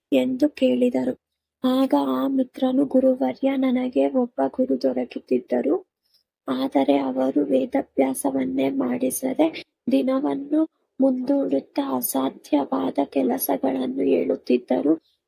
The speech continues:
ನಾನು ಕೇಳಿದಾಗಲೆಲ್ಲ ಮೊದಲು ನೀನು ನಿನ್ನ ಮನಸ್ಸು ಸ್ಥಿರವಾಗಲಿ, ಆಮೇಲೆ ನೋಡೋಣ" ಎನ್ನುತ್ತಿದ್ದರು.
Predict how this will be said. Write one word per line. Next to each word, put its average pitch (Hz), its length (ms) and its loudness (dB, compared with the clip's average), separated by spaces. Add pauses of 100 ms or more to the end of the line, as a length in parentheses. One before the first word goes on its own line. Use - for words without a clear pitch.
ನಾನು 269 340 2
ಕೇಳಿದಾಗಲೆಲ್ಲ 269 1160 0
ಮೊದಲು 277 520 0
ನೀನು 269 360 2 (360)
ನಿನ್ನ 269 280 4
ಮನಸ್ಸು 269 500 -2
ಸ್ಥಿರವಾಗಲಿ, - 880 2
ಆಮೇಲೆ 269 640 -2
ನೋಡೋಣ" 262 500 -2
ಎನ್ನುತ್ತಿದ್ದರು. 131 1120 -2